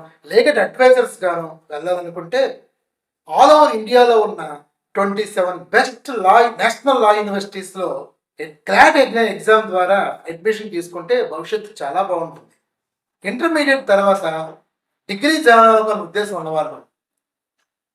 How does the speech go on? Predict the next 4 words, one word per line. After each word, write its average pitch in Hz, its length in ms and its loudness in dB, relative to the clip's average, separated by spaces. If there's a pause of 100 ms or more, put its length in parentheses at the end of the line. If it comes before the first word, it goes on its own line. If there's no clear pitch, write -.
(180)
ఐఐఎంలలో 240 680 2 (540)
బీబీఏ 254 480 -4
ప్లస్ 240 240 -2
ఎంబీఏ 180 380 -8